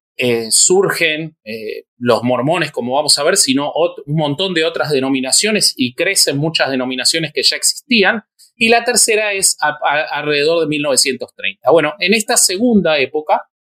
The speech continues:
es en la que se cría Joseph Smith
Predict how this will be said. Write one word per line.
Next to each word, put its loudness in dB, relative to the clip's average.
es 2
en 2
la 0
que -6
se -2
cría 0
Joseph 2
Smith -4